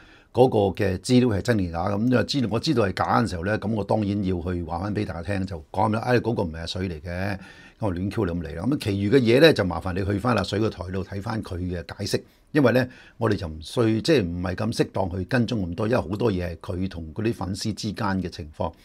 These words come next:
你有興趣知道嘅，你可以過去聽。咁啊，如果你冇興趣知道㗎，咁啊，大致我就交代咗，就話你聽。哦，嗱，我曾經播過呢啲咁樣個，嗰個圖，咁樣其實就係假嘅。咁樣你睇到呢，就係，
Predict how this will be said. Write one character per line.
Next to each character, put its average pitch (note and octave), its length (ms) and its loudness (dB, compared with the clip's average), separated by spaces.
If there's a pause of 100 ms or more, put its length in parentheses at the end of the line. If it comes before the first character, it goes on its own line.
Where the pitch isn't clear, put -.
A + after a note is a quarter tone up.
(160)
你 A#2 80 4
有 B2+ 120 8
興 B2 140 8
趣 A#2+ 160 2
知 C3 180 2
道 A2 120 4
嘅， F2 220 -2
你 F2+ 100 -2
可 G#2+ 120 2
以 G2+ 40 2
過 F#2 200 -6
去 E2 80 -12
聽。 G2+ 200 -2 (500)
咁 B2+ 180 4
啊， F#2+ 200 4 (100)
如 E2+ 100 -4
果 A2 140 8
你 G#2 320 6 (100)
冇 A2+ 140 4
興 A#2+ 80 8
趣 A2+ 160 2
知 C#3+ 160 0
道 B2 100 8
㗎， G#2 80 2
咁 G#2 360 -2
啊， F2+ 100 -4
大 F2 160 -6
致 G2 180 -6
我 F2+ 80 -6
就 F2+ 120 -4
交 B2+ 200 6
代 G2 100 2
咗， G2 280 -2 (160)
就 F#2+ 100 -10
話 F2+ 60 -2
你 F#2 60 -4
聽。 B2 140 2
哦， A#2 280 4
嗱， E2 140 -4
我 G2 80 -6
曾 F2 160 -8
經 B2 280 2 (380)
播 A2 160 6
過 G2 180 2
呢 A#2+ 80 2
啲 A#2 100 2
咁 F2+ 220 0
樣 F#2 180 -4
個， G2 120 -6 (340)
嗰 B2 60 2
個 G#2 160 2
圖， D2+ 380 -6
咁 A#2+ 100 -2
樣 B2 260 2
其 - 120 -8
實 F#2 100 -10
就 F#2 100 -10
係 E2+ 140 -8
假 G2 240 2
嘅。 A2+ 140 2
咁 A#2 80 0
樣 D3 160 2
你 - 40 0
睇 A2 160 0
到 A2 120 2
呢， A#2 100 0
就 G2+ 100 -4
係， F2 120 -8